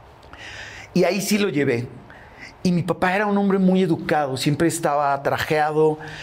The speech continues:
con sombrero, llegó súper elegante, se presentó con todos y,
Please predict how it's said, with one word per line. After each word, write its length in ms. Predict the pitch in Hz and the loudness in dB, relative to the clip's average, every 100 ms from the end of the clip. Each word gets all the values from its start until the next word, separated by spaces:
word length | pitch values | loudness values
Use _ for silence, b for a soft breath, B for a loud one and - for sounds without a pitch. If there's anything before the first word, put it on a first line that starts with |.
| B | B
con 160 | 131 127 | 0 2
sombrero, 500 | 139 131 135 143 143 | 2 2 2 4 2
llegó 420 | 131 113 135 139 | 2 2 2 2
súper 320 | 139 156 143 | 0 0 0
elegante, 760 | 120 117 127 139 139 143 135 135 B B B | 2 2 0 -2 -2 -2 -2 -4 B B B
se 160 | - 170 | -4 -2
presentó 480 | - 135 147 131 151 | -2 -2 -2 -2 0
con 200 | 151 127 | 0 0
todos 520 | 151 139 139 139 - - | 0 2 0 -2 -6 0
y, 320 | 151 139 135 | 2 4 0